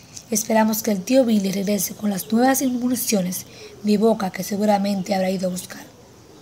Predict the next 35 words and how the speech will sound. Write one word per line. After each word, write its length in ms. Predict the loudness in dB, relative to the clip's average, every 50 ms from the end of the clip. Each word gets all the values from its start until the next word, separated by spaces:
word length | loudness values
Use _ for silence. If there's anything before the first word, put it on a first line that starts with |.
| -20 -20 -20 -20 -20 -20 -20 -20 -20 -20 -20 -20 -14 -6 2
No 180 | 4 6 6
sé 160 | 6 6 4 4
por 160 | 4 2 4
qué 120 | 4 4
ingrato 420 | 4 6 6 6 6 6 4 4 2
motivo, 500 | 2 2 0 0 2 2 2 2 0 -2 -6 -12 -20 -20 -20 -20 -20 -20 -6 -2
don 260 | 0 0 0 0 2
Jorge 260 | 2 4 4 4 4
no 100 | 4 4
dio 140 | 2 2 2
a 60 | 2
conocer 320 | 2 0 -2 0 0 2 4
a 40 | 4
la 120 | 2 2
fam-, 260 | 0 -2 -4 -4 -4 -4 -4
infamia 580 | -2 -2 -2 0 2 4 4 4 4 4 2 2
del 120 | 0 0
tío 220 | 0 0 0 2 2
Billy, 300 | 0 -2 -2 -4 -6 -8 -12 -18 -20 -20 -20 -20 -20 -20 -20 -20 -20 -20 -10 -4
exponiendo 760 | -2 0 0 0 0 2 4 6 6 6 6 4 4 0 0 2
la 80 | 2 2
hipótesis 720 | 2 2 2 2 2 2 0 -2 -4 -4 -6 -8 -10 -12 -18 -20 -20 -8 -2
de 140 | 0 0 0
que 220 | 2 4 4 4
éste 120 | 4 2 0
se 140 | 0 0 2
había 120 | 2 2
extraviado 680 | 2 0 0 0 0 2 2 2 4 4 2 2 2 0
del 140 | 0 -2 -2
campamento 640 | -4 -6 -4 -2 -2 0 2 2 2 2 0 -2 -4
en 140 | -4 -2
busca 320 | -2 -4 -4 -4 -2 -2 0
de 80 | 0
los 180 | 0 -2 -4 -4
animales 420 | -4 -2 -2 -2 -2 -2 -4 -4